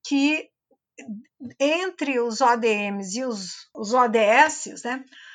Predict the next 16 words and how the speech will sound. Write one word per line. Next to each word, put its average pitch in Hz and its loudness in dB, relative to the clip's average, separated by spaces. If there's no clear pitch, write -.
a 240 4
cidade 254 2
ganhou 269 -4
maior 247 2
espaço. 240 -4
Além 349 2
de, 220 -18
obviamente, 247 -8
a 254 -2
ampliação 294 -4
da 277 0
população 262 -8
urbana 269 -6
e 262 -10
de, 220 -4
desse 262 -10